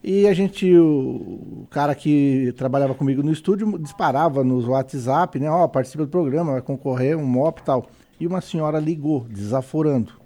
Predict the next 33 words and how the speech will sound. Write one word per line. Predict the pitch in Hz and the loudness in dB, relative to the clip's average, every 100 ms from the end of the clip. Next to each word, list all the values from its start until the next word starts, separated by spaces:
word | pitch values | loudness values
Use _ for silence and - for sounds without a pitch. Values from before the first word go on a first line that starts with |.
| _ _ _ _ _ _ _ _ | _ _ _ _ _ _ _ _
"Tu | - | -12
tá | 185 | -6
mandando | 196 170 117 131 165 | -2 0 2 2 0
eu | 160 | -2
limpar | 156 131 139 | -2 -4 -4
o | 139 | -6
chão, | 127 - - 147 156 | -8 -8 -4 -2 -2
não | 127 | -4
sei | 117 - | -6 -8
lá | 131 | -8
o | 113 | -8
quê | _ - 151 156 | _ -8 -6 -6
e | |
tal." | - - 127 156 139 - _ _ _ _ _ | -10 -8 -6 -4 -6 -10 _ _ _ _ _
"Não, | - 330 | -12 -8
senhora, | - 156 131 | -2 0 0
é | |
pra | 120 139 | -2 -6
concorrer, | 170 165 196 156 175 202 175 | -6 -2 -2 0 2 4 2
isso, | 175 - | 0 -4
aquilo." | 175 170 135 - _ | -4 -4 -8 -14 _
"Ah, | 170 180 | -6 -6
desculpa, | 139 - 196 156 | -6 -4 -2 -2
é | |
que | 135 | -4
eu | |
não | 151 | -4
sei | 143 160 139 | -2 0 2
ler | 147 | 2
e | 160 | 2
escrever." | - 156 151 147 143 - _ _ _ _ _ _ _ _ _ _ _ | 0 -4 -2 -2 -4 -8 _ _ _ _ _ _ _ _ _ _ _
Ali | - 180 185 196 214 | -2 2 2 2 0
foi. | 185 - 180 196 202 196 | -2 0 4 4 2 -4